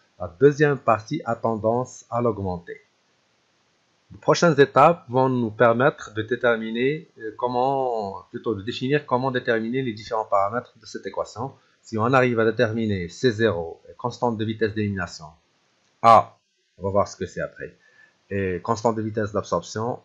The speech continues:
on pourra définir cette équation. Comment va-t-on déterminer les différents paramètres qui permettent de définir, définir cette équation ?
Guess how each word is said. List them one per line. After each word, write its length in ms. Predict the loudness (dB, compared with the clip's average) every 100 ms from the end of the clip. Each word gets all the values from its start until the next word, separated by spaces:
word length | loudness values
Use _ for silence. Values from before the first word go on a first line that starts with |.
| -16
on 60 |
pourra 240 | -6 -4 -2
définir 520 | -6 -10 -8 -6 -8
cette 380 | -12 -16 -12 -10
équation. 380 | -10 -10 -14 -20 _ _ _ _ _ _ _ -20 -20 -20 _ _ _ _ _ _ -10
Comment 240 | -6 -4
va-t-on 260 | -2 -4 -6
déterminer 800 | -4 -4 -4 -4 -6 -6 -8 -14 _ _ _ _
les 60 | -14
différents 340 | -12 -6 -6
paramètres 760 | -2 0 0 -4 -8 -12 _ _ _
qui 140 | -20 -8
permettent 400 | -6 -4 -6 -10
de 80 |
définir, 540 | -12 -12 -10 -10 -10 -10
définir 400 | -12 -10 -8 -10
cette 160 | -10 -14
équation ? 360 | -12 -14 -14